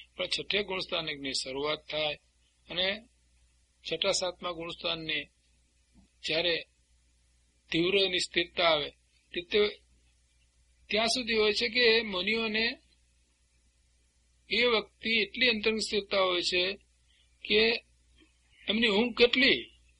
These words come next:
આપ-, આપણે આંખ બંધ કરીને ઊંઘવાની પોણી, શાસ્ત્રમાં તો વર્ણન કર્યું છે, પોણી સેકન્ડની ઊંઘ હોય. પોણી સેકન્ડ આપણે વિચારી ના કરી શકીએ. તીવ્ર મુનિ દશાની અંદર જ્યારે હોય,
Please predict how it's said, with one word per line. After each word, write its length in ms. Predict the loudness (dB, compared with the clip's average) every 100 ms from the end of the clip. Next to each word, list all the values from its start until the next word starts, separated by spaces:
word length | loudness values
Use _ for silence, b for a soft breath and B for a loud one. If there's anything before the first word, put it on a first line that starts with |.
| _ _ _ _ _ _ _ _ -6
આપ-, 260 | -4 -4 -6
આપણે 320 | -6 -4 -2
આંખ 280 | 2 2 0
બંધ 200 | -4 -2
કરીને 240 | -4 -4
ઊંઘવાની 320 | -2 -2 0 -2
પોણી, 360 | -4 -2 -2
શાસ્ત્રમાં 720 | -4 -4 -2 -4 -4 -4 -4
તો 320 | -2 -2 -2
વર્ણન 260 | -2 -2 -2
કર્યું 220 | -4 -4
છે, 80 | -4
પોણી 320 | -4 -2 0
સેકન્ડની 540 | 0 0 0 -4 -6 -12
ઊંઘ 200 | -12 -18
હોય. 160 | -20 -20 _ _ _ _ _ _ _ -12
પોણી 240 | -8 -4
સેકન્ડ 440 | -2 -4 -6 -8
આપણે 240 | -8 -6 -8
વિચારી 400 | -6 -4 -4 -4
ના 120 | -8
કરી 240 | -10 -6
શકીએ. 420 | -4 -4 -8 -20 -20
તીવ્ર 440 | _ 0 2 2
મુનિ 280 | 2 0 2
દશાની 480 | 4 2 2 -4 -8
અંદર 120 | -4
જ્યારે 200 | -2 -2
હોય, 160 | -2